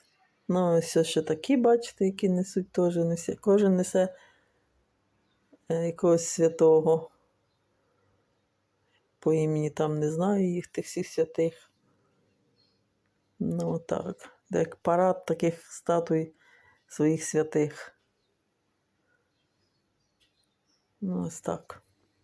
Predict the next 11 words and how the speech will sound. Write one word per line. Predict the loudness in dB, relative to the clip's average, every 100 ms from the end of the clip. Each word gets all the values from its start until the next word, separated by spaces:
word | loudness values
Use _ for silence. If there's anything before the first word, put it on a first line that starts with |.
| -20 -20 -20 -20 -20 _ _ -4
І | -4
це | -4 -6
так. | -2 -4 -2
Так | -6 -4
що, | -6
дівчатка, | -6 -2 -2 -2 -2 -2 -4 _ _ _ _ _ _ _ _ _ _ _ _ _ _ _ _ _ _ _ -20 -20 -12
я | -8 -2 2 2
вітаю | 0 0 2 4 2
всіх | 0 -4 -4 -4 -8 -6
з | -4
Великоднем. | 2 6 8 6 4 2 2 2